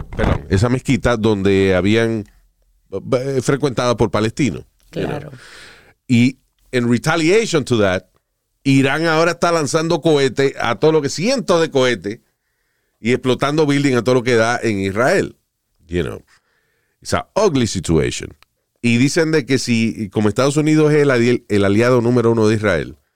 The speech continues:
Speaker 1: están diciendo de que hasta que Estados Unidos no, oficialmente Joe Biden no venga y diga que Israel estuvo mal en invadir la mezquita,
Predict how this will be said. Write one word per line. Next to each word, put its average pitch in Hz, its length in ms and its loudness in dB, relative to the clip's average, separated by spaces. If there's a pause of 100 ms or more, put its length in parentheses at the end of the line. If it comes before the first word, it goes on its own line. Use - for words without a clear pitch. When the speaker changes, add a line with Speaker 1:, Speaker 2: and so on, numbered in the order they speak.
(680)
Speaker 1:
están 107 220 -4
diciendo 120 420 0
de 104 120 0
que 101 140 0
hasta 95 200 -4
que 90 80 -4
Estados 120 300 0
Unidos 143 320 2
no, 131 640 0 (720)
oficialmente 123 720 0 (120)
Joe 110 160 2
Biden 120 340 0
no 110 80 0
venga 117 220 0
y 104 80 2
diga 107 380 0
que 95 180 -2
Israel 92 400 -2
estuvo 117 320 -2
mal 101 240 -2
en 92 80 -4
invadir 85 560 -2 (720)
la 95 180 0
mezquita, 90 580 -4